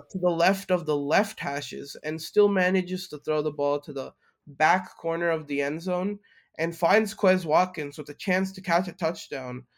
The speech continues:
But Quez just drops it. But had he caught that pass, that might have been one of Hurts'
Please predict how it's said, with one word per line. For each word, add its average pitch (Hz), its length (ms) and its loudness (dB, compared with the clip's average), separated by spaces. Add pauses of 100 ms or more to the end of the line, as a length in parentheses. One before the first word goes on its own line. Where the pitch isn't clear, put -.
(360)
But 160 320 0
Quez 185 280 2
just 175 280 -6
drops 160 420 -2
it. - 240 -12
But - 160 -10 (340)
had 208 380 4
he 214 400 -2
caught 180 500 2
that 147 280 -2
pass, 170 480 -2
that 156 220 2
might 160 180 2
have 156 140 -2
been 156 200 -4
one 151 200 -2
of 143 180 -2 (160)
Hurts' - 520 -8